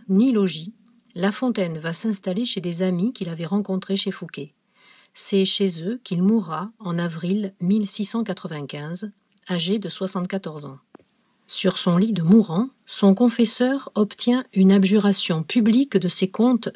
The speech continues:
dits infâmes. Il lui fait déchirer sa dernière œuvre, à peine terminée, une comédie. Quant à son œuvre,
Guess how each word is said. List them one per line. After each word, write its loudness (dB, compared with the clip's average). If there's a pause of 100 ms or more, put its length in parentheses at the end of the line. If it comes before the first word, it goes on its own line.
(140)
dits 0 (140)
infâmes. 0 (1120)
Il 6
lui 4
fait -2
déchirer 2
sa -2
dernière 2
œuvre, -8
à -2
peine 2
terminée, -2 (220)
une 4
comédie. 0 (600)
Quant -2
à -2
son 0
œuvre, -10